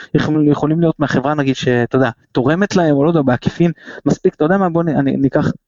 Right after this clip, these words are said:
את, אה, שחר. עכשיו, אני, אני לא, לא נותן פה דוגמה אמיתית.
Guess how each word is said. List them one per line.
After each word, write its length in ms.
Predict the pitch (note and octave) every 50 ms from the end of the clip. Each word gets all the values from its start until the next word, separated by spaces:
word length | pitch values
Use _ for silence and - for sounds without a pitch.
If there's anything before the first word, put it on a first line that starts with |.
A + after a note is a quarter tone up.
| _ _ C3
את, 140 | - - B2
אה, 200 | A#2+ A#2+ A#2 -
שחר. 360 | - - C3 - - A2 A2+
עכשיו, 180 | - - C3+ - - - C#3
אני, 160 | C#3 C3+ C3+ - _
אני 160 | C3+ C3 B2+
לא, 160 | C3 D3+ E3+ - -
לא 140 | D#3+ D#3+ F#3
נותן 160 | G3+ F#3+ - -
פה 80 | - B2
דוגמה 240 | B2 A#2+ A#2 A#2
אמיתית. 360 | A#2 A#2 A2 - - - -